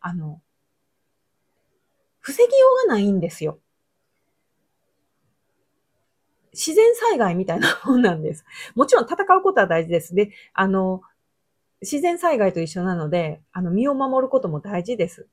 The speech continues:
大事ですけれども、もうね、防ぎようがないんです。うん、それはもう、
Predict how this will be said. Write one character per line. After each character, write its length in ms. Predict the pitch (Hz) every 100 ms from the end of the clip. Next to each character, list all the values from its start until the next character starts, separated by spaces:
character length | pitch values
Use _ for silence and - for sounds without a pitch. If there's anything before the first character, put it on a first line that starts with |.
| -
大 220 | 254 262
事 160 | 381
で 120 | 262 269
す 120 | -
け 120 | 202
れ 120 | 160
ど 80 | 147
も、 260 | 160 151 - _ _ _ _
も 100 | 214
う 20 | 214
ね、 80 | 170
防 260 | - 349 508 494
ぎ 60 |
よ 140 | 494 466
う 20 |
が 80 | 440
な 140 | 208
い 100 | 170
ん 80 | 151
で 80 | 147
す。 200 | - - _ _ _ _ _ _ _ _ _ _ _ _ _ _ _ _ _ 587 _ _ _ _ _ _ _ _ _ _ _ _ _ _ _ _ _ _ _
う 140 | 185
ん、 60 | 143
そ 140 | -
れ 80 | 233
は 60 | 226
も 100 |
う、 80 | 226